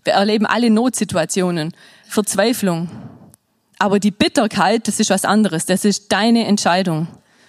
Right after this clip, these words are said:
Und das kann ich deshalb so sicher hier sagen und so selbstbewusst, weil ich das nämlich aus eigener Erfahrung weiß.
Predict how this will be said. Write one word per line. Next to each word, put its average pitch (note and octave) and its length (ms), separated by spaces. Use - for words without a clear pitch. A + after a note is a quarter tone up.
Und G#3+ 180
das A3+ 120
kann C4 200
ich D#4 120
deshalb G#3+ 360
so G#3 100
sicher A3+ 320
hier G3 180
sagen G3 400
und G#3 180
so F#3+ 100
selbstbewusst, A#3 760
weil F3+ 180
ich F#3+ 160
das - 220
nämlich F3+ 460
aus F3+ 140
eigener A3 380
Erfahrung F#3+ 460
weiß. D#3 460